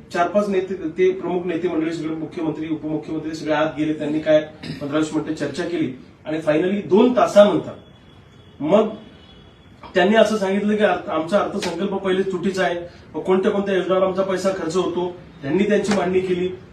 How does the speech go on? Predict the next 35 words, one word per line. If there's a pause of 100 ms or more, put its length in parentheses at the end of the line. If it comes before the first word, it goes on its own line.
(280)
अ,
शेतकरी
नेत्यांनी
आपली
मांडणी
केली (440)
की
परभणीला
कसं
आहे,
सचिन
जाधव
नावाचं
शेत-,
बच्चू
भाऊंनी
सांगितलं,
शेतकरी
वारला, (360)
बायको
वारली,
पोटात (100)
गरोदर
बाळ
वारलं,
परिस्थिती
वाईट
आहे,
सोयाबीनला
भाव
नाही, (680)
अ,
शेतकऱ्यांची
परिस्थिती
मांडली.